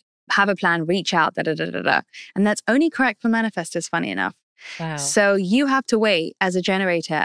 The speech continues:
Speaker 1: and manifesting generators, you have to wait until you've seen something in front of you and you've gotten physically a yes to do it instead of do it from the mind.
Speaker 2: A hundred percent. It never works for me
Speaker 1: Yes.
Speaker 2: if I act any way but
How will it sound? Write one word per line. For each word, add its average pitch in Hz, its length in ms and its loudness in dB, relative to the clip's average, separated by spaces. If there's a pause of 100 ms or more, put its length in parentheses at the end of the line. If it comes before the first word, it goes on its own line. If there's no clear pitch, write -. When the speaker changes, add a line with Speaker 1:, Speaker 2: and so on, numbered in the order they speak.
Speaker 1:
and 165 160 0
manifesting 180 500 -2
generators, 165 520 -2
you 185 140 0
have 214 180 0
to 214 100 -4
wait 180 240 0
until 180 480 0 (320)
you've 180 180 -2
seen 262 300 2
something 285 300 2
in 247 80 2
front 220 240 -2
of 180 100 -2
you 175 160 0
and 180 160 0
you've 170 160 -2
gotten - 340 -2 (320)
physically 262 560 2 (300)
a 196 80 4
yes 196 440 2
to 190 100 -4
do 175 180 2
it 98 160 2 (580)
instead 202 380 4
of 185 120 2
do 190 140 2
it 185 160 2
from 180 380 0
the 170 80 2
mind. 101 380 -2 (480)
Speaker 2:
A 156 80 2
hundred 131 340 -6
percent. - 420 -10
It 165 180 2
never 151 600 2
works - 380 -6
for 160 160 -2
me 175 320 0
Speaker 1:
Yes. - 420 0
Speaker 2:
if 165 220 2
I 139 240 2
act 127 460 -2 (220)
any 151 320 2
way 143 380 2
but 160 320 -2